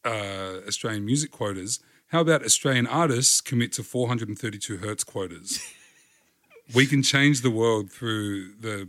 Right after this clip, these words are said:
Speaker 1: the pitch that we mix in.
Speaker 2: Well, and the radio will follow naturally,
Speaker 1: They have
Speaker 2: right?
Speaker 1: to.
Speaker 2: Exactly. You have to lead. So if Australian artists are the first ones to retune,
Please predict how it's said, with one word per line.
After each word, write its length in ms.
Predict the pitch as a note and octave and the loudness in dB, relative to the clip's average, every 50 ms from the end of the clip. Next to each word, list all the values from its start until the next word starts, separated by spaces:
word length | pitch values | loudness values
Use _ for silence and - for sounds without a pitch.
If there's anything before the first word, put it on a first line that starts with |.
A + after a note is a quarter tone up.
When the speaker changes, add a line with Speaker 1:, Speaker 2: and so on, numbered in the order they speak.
| - _ | -14 _
Speaker 1:
the 240 | - A2+ G2+ G#2 F#2+ | -18 -12 -12 -10 -12
pitch 400 | F2 - - C3+ A#2+ - - - | -12 -10 -8 -6 -4 -4 -4 -6
that 160 | A#2 G#2+ G2 | -6 -8 -8
we 260 | G2 G2+ G2 F#2+ F#2 | -8 -8 -8 -8 -8
mix 360 | F2+ F#2+ G2 G2 - - - | -8 -10 -10 -10 -10 -10 -12
in. 160 | - F2 F2 - | -12 -16 -16 -2
Speaker 2:
Well, 160 | - B2 B2+ C3 | 4 6 8 8
and 140 | C#3 D3 | 8 8
the 80 | D3+ C#3+ | 8 10
radio 340 | C#3+ D3+ D#3+ E3+ E3 D3+ C3 | 10 10 12 12 10 10 8
will 200 | A#2+ A#2 A#2 A2+ | 8 4 2 0
follow 360 | - - G#2 G2+ A2 G2+ F2 | 2 2 4 4 6 4 4
naturally, 600 | F2 F2+ F2+ D#2+ - - A2 F#2 D#2 C2 B1+ - - - | 2 -2 -6 -8 -6 -4 -4 -4 -4 -4 -8 -8 -6 -4
Speaker 1:
They 100 | A#2 A2 | 0 2
have 160 | A2+ B2 B2 C#3 | 2 4 4 2
Speaker 2:
right? 100 | C3 G#2 | 0 -2
Speaker 1:
to. 60 | F2+ A#2 | -6 -10
Speaker 2:
Exactly. 540 | A2 A#2 A#2 A2 - G#2 F2+ F2 F#2+ G2+ - | -8 -8 -8 -8 -6 -6 -6 -6 -8 -10 -4
You 140 | - A2+ A#2+ | -2 2 2
have 160 | B2+ C3 - | 2 2 2
to 100 | - A#2+ | 0 0
lead. 300 | G#2+ G#2+ A2 G#2 G2 F2+ | 2 4 4 4 4 4
So 80 | - A#2+ | 4 2
if 140 | A2+ - A#2+ | 2 2 0
Australian 400 | A#2 - - A#2+ A2+ A#2 A#2 G#2+ | -2 0 2 2 2 2 2 2
artists 260 | G2+ G2 G2 - - | 0 0 -2 -4 -8
are 40 | G2+ | -10
the 60 | G2+ | -10
first 300 | - - G2 F#2+ - - | -6 -4 -4 -4 -4 -4
ones 280 | G2+ F#2 F2+ F#2 - - | -6 -6 -4 -4 -4 -4
to 320 | - F#2+ F2+ E2+ E2+ E2+ - _ _ _ _ _ _ | -2 -2 -2 -2 -4 -6 -12 _ _ _ _ _ _
retune, 920 | - F2 F#2 G#2+ B2+ B2+ B2+ A#2+ - - - G#2 G#2 G2+ F2+ D#2+ D2+ D2+ | -10 -4 0 0 0 0 0 -4 -6 -4 -2 -2 -2 -2 -2 -6 -8 -12